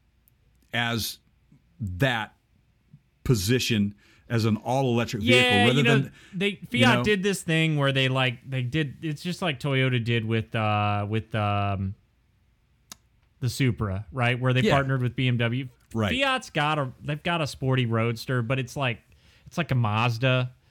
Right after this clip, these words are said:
Speaker 2: It's like
Speaker 1: I think they,
Speaker 2: it's
Speaker 1: they
Speaker 2: not,
Speaker 1: can
Speaker 2: you know, it's not Fiat, like, like traditional Fiat.
Speaker 1: Not, not the Spider and, you know,
Speaker 2: Yeah.
Speaker 1: what we're used to,
Speaker 2: Go
Speaker 1: right?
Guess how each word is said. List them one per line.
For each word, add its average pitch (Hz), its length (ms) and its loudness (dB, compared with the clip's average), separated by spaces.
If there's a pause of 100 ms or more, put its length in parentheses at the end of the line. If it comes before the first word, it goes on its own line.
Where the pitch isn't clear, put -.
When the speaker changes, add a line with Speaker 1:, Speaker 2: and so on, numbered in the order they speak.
(340)
Speaker 2:
It's 135 180 -8
like 160 120 2
Speaker 1:
I 151 40 0
think 143 220 0
they, 127 220 0 (600)
Speaker 2:
it's 135 160 -4
Speaker 1:
they 143 120 4
Speaker 2:
not, 220 100 4
Speaker 1:
can 202 300 2 (580)
Speaker 2:
you 180 100 -2
know, 120 400 0
it's 175 220 -6
not 240 260 0 (840)
Fiat, 117 460 2
like, 120 180 -2 (340)
like 131 300 -6 (340)
traditional 135 600 0
Fiat. - 140 -4
Speaker 1:
Not, 196 260 4
not 202 200 0
the 202 80 2
Spider 139 720 2
and, 117 180 2
you 123 80 2
know, 113 80 6
Speaker 2:
Yeah. 107 120 6
Speaker 1:
what 123 80 2
we're 131 140 4
used 123 380 4
to, 95 140 2
Speaker 2:
Go 214 160 2
Speaker 1:
right? 247 60 2